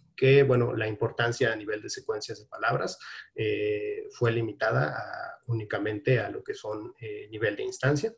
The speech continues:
es decir, que cada instancia fue evaluada por la red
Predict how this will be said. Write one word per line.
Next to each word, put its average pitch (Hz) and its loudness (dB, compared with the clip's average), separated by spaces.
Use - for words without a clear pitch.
es 107 -2
decir, 123 2
que 104 0
cada 120 4
instancia 117 0
fue 107 0
evaluada 104 -2
por 113 0
la 95 0
red 123 -2